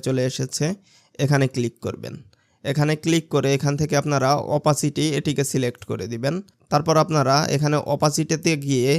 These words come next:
এর অপাসিটি করে দিবেন আপনারা জিরো পার্সেন্ট। তারপর আপনারা এখানে দেখতে পাবেন রেঞ্জ সিলেক্টর ওয়ান, এটিকে আপনারা এক্সপ্যান্ড করবেন। এক্সপ্যান্ড করার পর আপনারা এর স্টার্টে একটি কি ফ্রেম অ্যাড করে নেবেন। কি ফ্রেম অ্যাড করার সময় আপনারা খেয়াল রাখবেন আপনাদের টাইম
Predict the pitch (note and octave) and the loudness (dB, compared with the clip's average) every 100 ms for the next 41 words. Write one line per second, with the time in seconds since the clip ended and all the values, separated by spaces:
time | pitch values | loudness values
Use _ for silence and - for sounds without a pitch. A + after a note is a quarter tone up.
0 | F3 - C3 C#3 C#3+ D3 D#3 D#3 D#3+ D3+ | 0 -2 0 0 0 0 0 0 2 2
1 | D3 D3 D3+ C#3 D3 D#3 D3 D3+ C#3 G#2+ | 0 0 -2 -2 -2 -2 0 2 2 0
2 | - - G2+ - - - C#3+ D3+ D3+ D#3 | -6 -8 -12 -16 -6 -2 4 4 4 4
3 | D#3 D3+ D#3 D3 D3 D#3 C#3+ C3 C3 C#3 | 4 4 2 4 2 2 0 0 0 2
4 | C#3 C#3+ C#3 D#3 D#3 D3+ C#3 C3+ B2+ B2 | 2 2 2 2 2 2 2 2 2 0
5 | E3 A3+ - - C#3+ D3+ D3+ D3 D3 D3 | -2 -6 -4 -2 0 2 0 2 2 2
6 | C3 - C#3 C3+ A#2+ A#2 A2+ C3+ F#3 - | 2 0 0 0 -2 -4 -2 -2 -4 -10
7 | _ _ - C#3+ - - E3 E3 E3+ E3 | _ _ -4 -4 -2 0 0 2 4 4
8 | D#3+ D#3+ C3+ C#3+ - D#3 D3 C#3+ D3 D3 | 4 2 2 2 -2 0 4 4 4 2
9 | - D3+ - D#3+ D#3+ D#3 D#3 - D3+ - | -2 -2 2 0 2 -2 -2 -2 -2 0
10 | D#3 - D3+ E3+ G#3+ - C#3+ - B2+ G#2+ | 0 2 2 2 -2 -2 -4 -2 -2 -2
11 | D#2 A#1+ G#1+ - _ _ _ _ - E3+ | -6 -10 -14 -16 _ _ _ _ 0 0
12 | - F3 F3 F3 - F3 E3+ E3 C#3 C#3 | 2 2 2 0 0 0 0 0 2 2
13 | D3 D3 - C#3+ D3 C3+ B2 D3+ D#3 C#3+ | 2 2 2 2 2 0 0 -2 -2 -2
14 | D3 C#3 C#3 C#3 D3 | 0 0 0 2 2